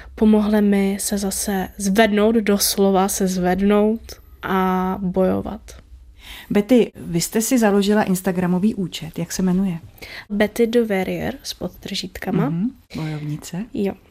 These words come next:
Speaker 2: <laughs> Kde vlastně sdílíte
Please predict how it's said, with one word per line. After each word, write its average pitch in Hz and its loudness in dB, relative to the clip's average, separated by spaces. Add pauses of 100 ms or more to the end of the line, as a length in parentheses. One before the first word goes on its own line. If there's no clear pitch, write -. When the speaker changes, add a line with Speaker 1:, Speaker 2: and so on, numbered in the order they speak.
Speaker 2:
<laughs> 240 0
Kde 175 0
vlastně 220 6
sdílíte 208 2